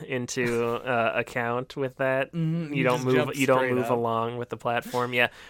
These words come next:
Speaker 1: no, it's weird, uh, for sure. It, it, it's an, one of those things that, yeah, as you're saying, it's hard to get used to 'cause,
Speaker 2: Mm-hmm.
Speaker 1: like,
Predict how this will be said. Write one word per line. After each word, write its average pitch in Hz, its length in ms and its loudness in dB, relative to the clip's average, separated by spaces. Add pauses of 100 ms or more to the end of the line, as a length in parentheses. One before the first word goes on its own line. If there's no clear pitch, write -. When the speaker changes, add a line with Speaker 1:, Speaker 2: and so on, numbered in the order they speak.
Speaker 1:
no, 147 80 4
it's 151 140 2
weird, 165 380 2 (960)
uh, 123 160 6
for 123 180 -4
sure. 120 640 4 (600)
It, - 560 -4 (340)
it, 170 300 8 (100)
it's 156 220 4
an, 180 240 2
one 180 200 4
of 185 80 2
those 170 240 4
things 135 400 0
that, 117 380 2 (800)
yeah, 135 200 0
as 113 100 -4
you're 123 80 -4
saying, 120 240 2
it's 120 180 0
hard 139 220 2
to 127 80 0
get 120 160 -2
used 113 360 -8
to 156 320 -2 (160)
'cause, 127 180 2
Speaker 2:
Mm-hmm. 123 80 0
Speaker 1:
like, 117 180 0